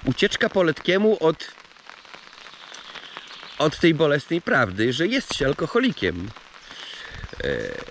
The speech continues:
bo, kurwa, jak to skonstruować? Po prostu poszedł na łatwiznę, powiedział: „Okej, czepiacie się, że piję,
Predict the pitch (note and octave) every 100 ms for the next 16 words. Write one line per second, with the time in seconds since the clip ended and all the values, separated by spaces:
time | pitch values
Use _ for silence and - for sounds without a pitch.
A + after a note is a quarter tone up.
0 | - F#2 G2 A#2+ A#2+ A2+ - - - -
1 | - - - - - - - D3+ C#3 C#3+
2 | - D#3+ - D#3 - E3+ B2 E2+ E2+ -
3 | - - - - - - - - - -
4 | - - - - - - C3 G#3+ - A3
5 | - G#3+ C#4 B3+ A3+ G#3 - F#3 C3+ B2
6 | E3 - F#3 G3 G#3+ - B3 C#4 - C#4+
7 | B3+ G3 C3 - - - - F#3+ - A#3
8 | A3+ A3 A3+ F#3 F#3+ - G#3 G#3+